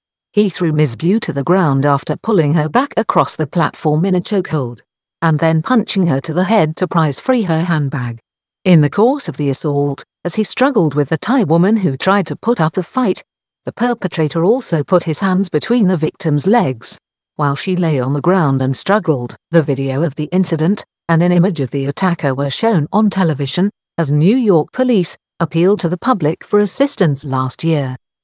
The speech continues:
Thai woman in New York appeals for tip-offs to police on a mugger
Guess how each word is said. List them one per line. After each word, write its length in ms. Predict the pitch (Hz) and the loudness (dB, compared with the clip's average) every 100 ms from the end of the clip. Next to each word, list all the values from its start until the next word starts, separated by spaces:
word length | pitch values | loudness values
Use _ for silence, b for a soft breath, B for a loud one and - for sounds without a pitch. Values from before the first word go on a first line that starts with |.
| _ - | _ -4
Thai 240 | 190 170 | 0 0
woman 340 | 147 143 180 190 | 0 0 0 0
in 140 | 135 | 2
New 160 | 156 160 | 0 0
York 420 | 180 226 180 - | 2 2 2 -2
appeals 440 | - 165 185 180 | -4 0 0 0
for 160 | - 147 | -4 -6
tip-offs 640 | - 185 180 160 151 - | -4 -4 -2 -2 -2 -4
to 120 | 208 | -4
police 440 | 170 165 262 214 143 | -2 0 0 0 -2
on 140 | 135 | 0
a 20 | |
mugger 400 | 139 208 247 180 | 2 4 4 0